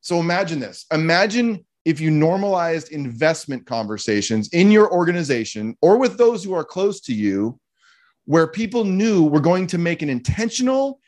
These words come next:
and systematic investment in them the moment they come around us. It's crazy. <laughs> Even some of the most influential organizations in the world with missions to develop leaders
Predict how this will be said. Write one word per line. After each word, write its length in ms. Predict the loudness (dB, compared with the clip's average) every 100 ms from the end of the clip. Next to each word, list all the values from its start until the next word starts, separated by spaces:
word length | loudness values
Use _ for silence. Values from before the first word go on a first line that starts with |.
| _ -12
and 160 | -10 -10
systematic 840 | -6 -4 -2 -2 -2 -4 -6 -6
investment 680 | -8 -6 -4 -6 -10 -12 -4
in 220 | -2 0
them 440 | 2 2 2 -2 -8 _
the 100 | -4
moment 320 | 0 2 0 -2
they 100 | -4
come 220 | -2 -2
around 320 | 0 0 0
us. 300 | -6 -16 -20 _ _ _ _ _ _ _ _ _ _ _
It's 180 | -2 -2
crazy. 760 | -4 -10 0 4 4 0 -8 -12 _ _ _
<laughs> 680 | -4 -4 -10 _ -18 -16 -2
Even 300 | 2 4 4
some 180 | 2 0
of 60 |
the 80 | 0
most 240 | 0 0 -2
influential 600 | -6 -6 0 2 2 2
organizations 720 | 2 2 0 -2 -2 -4 -6 -6
in 80 |
the 80 | -4
world 640 | -2 0 2 2 0 -4 -10 _
with 160 | -8 -4
missions 500 | 0 0 0 -2 -2
to 120 | -4
develop 460 | -2 0 0 0 -4
leaders 540 | -6 -4 -6 -8 -12